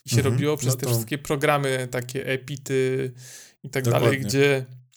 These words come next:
Speaker 1: robiłeś to za darmo pod warunkiem, że płaciłeś na ich fundację, a jak nie, to się płaciło siedem złotych, czy tam, nie wiem, S M S-a się wysyłało,
Speaker 2: Mhm.
Speaker 1: to wtedy trzeba było, y,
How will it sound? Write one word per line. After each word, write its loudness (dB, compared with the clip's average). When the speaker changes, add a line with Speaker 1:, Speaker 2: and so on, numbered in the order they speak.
Speaker 1:
robiłeś 2
to -4
za -2
darmo 2
pod -2
warunkiem, 0
że -2
płaciłeś -2
na -4
ich -6
fundację, -2
a 0
jak -2
nie, -6
to -8
się -12
płaciło -4
siedem -4
złotych, -4
czy -8
tam, -8
nie -12
wiem, -16
S -4
M -6
S-a -10
się -14
wysyłało, -8
Speaker 2:
Mhm. 2
Speaker 1:
to -2
wtedy 0
trzeba 2
było, 0
y, -10